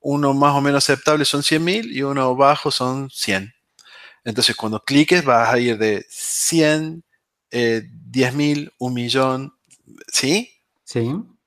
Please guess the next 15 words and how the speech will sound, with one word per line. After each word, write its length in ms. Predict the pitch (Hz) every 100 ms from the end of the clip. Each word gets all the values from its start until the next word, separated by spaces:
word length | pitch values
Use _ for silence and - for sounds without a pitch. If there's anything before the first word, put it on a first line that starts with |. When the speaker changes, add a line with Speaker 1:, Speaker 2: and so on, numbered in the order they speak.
| _ _ -
Speaker 1:
O 60 |
sea, 200 | - 147
esos 300 | - 147 160
valores 340 | 151 147 151 143
de 60 |
ese 160 | 143 147
botón 360 | 131 127 151
no 100 | 156
son 180 | 143 147
fijos, 400 | 135 165 - 101
son 260 | - - 120
configurables. 680 | 123 - 120 117 95 90 - - - - -
Speaker 2:
Ok. 200 | 170 123
Speaker 1:
Pero 160 | 117
bueno, 180 | 117 127